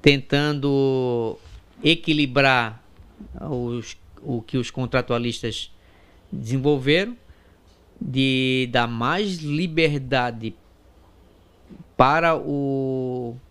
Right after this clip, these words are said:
os indivíduos, para o, a sociedade, e ao mesmo tempo garantir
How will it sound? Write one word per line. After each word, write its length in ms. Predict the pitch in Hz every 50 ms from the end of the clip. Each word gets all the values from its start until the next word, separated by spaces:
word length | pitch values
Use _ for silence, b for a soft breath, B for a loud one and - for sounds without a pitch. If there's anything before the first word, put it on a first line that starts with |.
| - - - - _ - - - - -
os 260 | - - 123 117 113
indivíduos, 520 | 131 139 127 127 113 113 131 147 156 156 -
para 280 | - 147 147 151 151
o, 360 | 147 143 139 131 127 - - -
a 200 | 78 95 110 117
sociedade, 920 | 110 - - 139 - - 127 113 110 123 123 123 127 127 135 180 226 294 - _ _ _ b b b b b b b b b b b b b b b -
e 80 | 135
ao 120 | 143 143 139
mesmo 360 | 147 165 185 180 190 190 180
tempo 540 | - - - 165 175 180 - - 220 - - - - -
garantir 1120 | 156 143 127 120 139 151 175 196 220 220 226 208 190 175 - - - 180 190 202 226 254